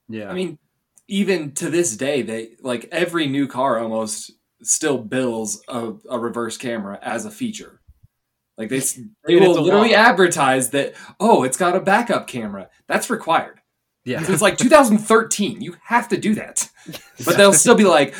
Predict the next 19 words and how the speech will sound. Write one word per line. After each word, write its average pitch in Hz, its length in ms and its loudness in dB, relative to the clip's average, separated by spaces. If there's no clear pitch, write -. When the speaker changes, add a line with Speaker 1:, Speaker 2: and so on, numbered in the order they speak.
Speaker 2:
"Look, 196 220 4
we've 170 140 -2
got 135 180 2
reverse 127 460 -2
cameras." - 720 -2
And 254 100 -2
they're 330 120 2
gonna 381 180 2
charge 349 360 0
you 180 120 -2
for, 196 140 -4
like, 196 220 2
I 208 100 6
mean, 208 180 2
maybe 208 220 4
they 180 100 4
won't 160 200 -2
charge 135 280 -4
you 113 100 -10